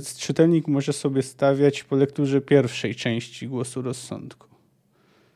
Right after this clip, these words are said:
Dowiadujemy się więcej o Geralcie, dowiadujemy się w ogóle czegokolwiek o kobiecie, czy też dziewczynie, z którą spał. Pada też imię pewnej bardzo istotnej postaci, a w zasadzie to dwóch.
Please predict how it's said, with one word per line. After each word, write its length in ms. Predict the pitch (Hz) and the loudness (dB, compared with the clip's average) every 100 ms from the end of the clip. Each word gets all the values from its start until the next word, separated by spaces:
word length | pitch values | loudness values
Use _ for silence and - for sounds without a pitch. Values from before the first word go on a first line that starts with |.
| _ _ _ _ _ - | _ _ _ _ _ -4
Dowiadujemy 520 | 214 254 285 262 175 | 0 2 4 4 2
się 200 | - 139 | 0 0
więcej 360 | 143 156 151 | 2 2 2
o 120 | 143 131 | 2 4
Geralcie, 760 | 135 131 123 127 120 - 131 - - _ _ _ _ | 2 4 4 4 0 -4 -4 -6 -20 _ _ _ _
dowiadujemy 500 | 135 160 180 220 196 | 0 2 2 2 2
się 200 | 190 156 | 4 4
w 60 | 147 | 4
ogóle 320 | 151 160 147 | 2 4 4
czegokolwiek 840 | 143 151 143 - 180 139 127 123 | 4 2 2 2 4 4 4 0
o 120 | - - | -4 -6
kobiecie, 680 | 135 135 143 135 - 131 131 _ _ - | -4 0 0 0 -2 -4 -4 _ _ -20
czy 140 | - | -6
też 180 | - 131 | 0 0
dziewczynie, 640 | 131 156 - - 127 117 | 0 -4 -4 0 2 2
z 120 | 117 - | -2 -4
którą 320 | 131 123 123 | -2 0 -2
spał. 500 | - - 123 123 135 - _ _ _ _ _ _ _ _ _ _ | -2 2 2 2 -2 -10 _ _ _ _ _ _ _ _ _ _
Pada 240 | - 262 240 | -2 0 4
też 200 | 196 185 | 4 4
imię 260 | 196 185 | 4 2
pewnej 340 | 180 170 175 151 | 2 0 2 4
bardzo 380 | 156 156 151 147 | 6 6 6 2
istotnej 480 | - - 147 151 | 0 -6 -2 -2
postaci, 800 | 139 151 - 139 123 123 - 117 - | -2 -4 -2 2 2 0 -8 -8 -6
a 100 | 147 | -2
w 40 | |
zasadzie 420 | 165 - 190 165 | -2 0 0 0
to 200 | 147 143 | 2 2
dwóch. 500 | 131 139 120 - - | 0 -2 -4 -4 -12